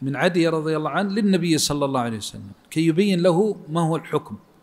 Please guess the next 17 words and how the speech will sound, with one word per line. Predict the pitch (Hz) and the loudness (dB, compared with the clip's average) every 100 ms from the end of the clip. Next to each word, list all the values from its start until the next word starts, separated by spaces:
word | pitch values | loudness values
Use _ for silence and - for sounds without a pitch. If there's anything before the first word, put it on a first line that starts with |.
| _ _ _ _ _ - | _ _ _ _ _ 0
قبل | 220 220 | 2 4
أن | 233 196 175 | 4 4 4
يفعل، | 143 - 107 98 - _ _ - | 4 0 -8 -12 -18 _ _ -6
وأما | 131 180 196 | -2 2 4
الذي | 202 196 | 4 4
وقع | 226 220 185 | 2 2 2
من | 196 | 2
الاستفتاء | 180 - 180 - 196 | 2 2 0 2 0
في | 156 | 0
الحديث | 160 165 175 | -2 0 0
الأول | 175 180 220 | 0 2 2
بعد | 180 220 196 | 4 2 4
أن | 175 160 | 2 0
وقع، | 131 110 - - _ _ _ _ _ _ - | -2 -4 -8 -16 _ _ _ _ _ _ -2
فبين | 143 214 196 | 2 4 4
الورع | 180 170 190 143 | 4 4 4 2
فيما | - 180 208 214 202 180 | 0 0 2 4 2 -2